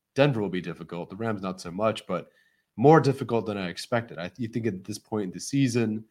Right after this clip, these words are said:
you know, Denver's officially not going to the playoffs now, and I believe the Rams are officially out as well.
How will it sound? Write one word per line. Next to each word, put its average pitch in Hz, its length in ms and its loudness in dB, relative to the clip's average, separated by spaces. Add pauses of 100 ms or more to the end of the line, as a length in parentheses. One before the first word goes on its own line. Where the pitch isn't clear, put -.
(320)
you 90 60 -8
know, 90 80 -4
Denver's 104 340 0
officially 95 360 -4
not 92 180 -2
going 87 200 -8
to - 60 -18
the - 80 -20
playoffs 98 440 2
now, 90 340 -4 (240)
and 90 100 -6
I - 20 -4
believe 90 240 -4
the 87 80 -6
Rams 87 300 -4
are 85 140 -6
officially - 340 -10
out 80 160 -4
as 80 160 -14
well. 87 360 -4